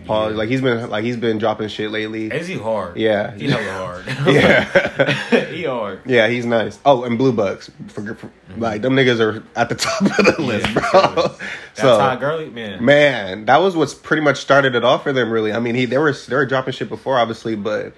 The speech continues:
Speaker 1: once Todd Gurley dropped, it was a wrap after that.
Speaker 2: Yeah.
Speaker 1: They're gonna, they're about to drop a tape soon, too.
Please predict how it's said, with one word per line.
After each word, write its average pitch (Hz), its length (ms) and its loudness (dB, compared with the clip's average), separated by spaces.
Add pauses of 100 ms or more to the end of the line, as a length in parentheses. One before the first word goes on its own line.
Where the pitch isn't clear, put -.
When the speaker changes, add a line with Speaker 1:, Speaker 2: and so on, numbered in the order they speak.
(280)
Speaker 1:
once 135 180 0
Todd 131 260 2
Gurley 127 280 0
dropped, 110 480 0 (640)
it 117 60 -4
was 123 140 0
a 110 60 0
wrap 127 200 2
after 107 240 -2
that. 117 320 2 (220)
Speaker 2:
Yeah. 104 60 -14
Speaker 1:
They're 127 140 4
gonna, 135 160 4
they're 110 120 2
about 170 140 2
to 131 60 -2
drop 123 200 2
a 120 40 -4
tape 120 240 -4
soon, 120 260 -4
too. 113 360 -2